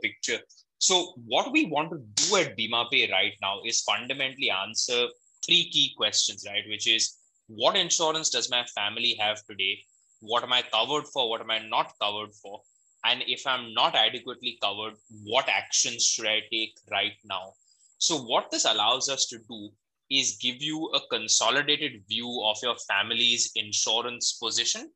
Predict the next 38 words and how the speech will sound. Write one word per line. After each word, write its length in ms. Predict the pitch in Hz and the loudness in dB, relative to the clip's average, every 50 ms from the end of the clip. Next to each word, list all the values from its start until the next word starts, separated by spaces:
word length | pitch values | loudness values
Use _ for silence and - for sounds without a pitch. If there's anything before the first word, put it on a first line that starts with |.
| _ | _
just 280 | - 123 117 - - 127 | -4 -2 -2 0 0 0
like 160 | 110 107 107 - | 0 0 0 2
how 180 | 113 110 110 113 | 2 2 4 2
a 40 | |
Zerodha 460 | 110 110 110 110 110 113 113 117 113 123 | 2 0 -2 -2 -2 -2 -2 -2 2 2
I 240 | 110 101 101 110 | 4 4 4 4
N 160 | 117 120 117 117 | 2 2 0 -4
D 100 | 120 113 | -6 -6
money 280 | 107 107 107 110 107 95 | -4 -6 -4 -6 -6 -4
gives 180 | 110 107 104 - | -4 -4 -2 -2
that 200 | 110 107 104 - | -2 -2 -2 -4
to 60 | 113 | -8
you 80 | 110 107 - | -10 -10 -6
for 80 | 113 | -6
your 80 | 110 110 | -2 0
stocks 520 | - - - - 98 104 - - - - | 2 2 2 2 0 -4 -6 -6 -6 -6
and 160 | 127 113 110 | -6 -6 -6
mutual 400 | 107 107 104 104 - 127 117 110 104 - | -8 -12 -10 -8 -8 -8 -8 -8 -6 -2
funds. 560 | - 113 104 101 101 104 - - - - - _ _ _ _ _ _ _ _ - | -2 -2 0 -2 -4 -4 -4 -4 -6 -8 -18 _ _ _ _ _ _ _ _ -2
But 160 | 156 160 156 | 0 2 2
since 360 | - - 196 208 240 - - | 2 2 2 2 2 2 2
we've 180 | 302 320 302 - - - | 2 2 0 0 -2 0
already 640 | 117 117 117 120 127 135 151 151 170 147 123 110 104 107 | 0 0 2 2 2 2 2 2 0 0 -2 -2 0 2
run 320 | 107 117 131 131 123 117 | 2 2 0 -2 -8 -6
models 580 | 104 98 101 104 - 120 123 120 120 113 - - - | -4 -2 -2 -2 -2 -4 -4 -4 -4 -4 -4 -2 0
on 100 | 110 113 | 0 0
your 120 | 113 113 - _ 98 | 0 -2 -4 _ -2
policy 440 | 101 104 113 113 - - 127 117 101 | 0 0 2 2 2 2 0 0 0
document, 480 | 98 95 95 - - 123 107 107 113 107 | -2 -2 -4 -4 -8 -10 -10 -10 -8 -8
which 300 | 107 110 - - 120 113 | -6 -6 -6 -6 -8 -10
you 140 | 113 131 143 | -8 -6 -6
will 280 | 151 151 156 151 139 120 | -4 0 0 0 0 0
never 340 | 113 107 107 110 117 113 110 110 110 | 0 0 0 0 2 0 -2 -2 -4
read, 240 | 107 104 101 98 - - _ _ - _ _ _ _ | -6 -6 -6 -6 -10 -14 _ _ -20 _ _ _ _
we 200 | 131 143 180 220 | -4 0 4 4
actually 240 | 208 - - - 156 | 4 4 4 4 4
understand 500 | 113 110 120 131 131 - - 135 127 127 | 4 2 2 0 2 4 4 4 4 2
your 140 | 131 127 | 2 0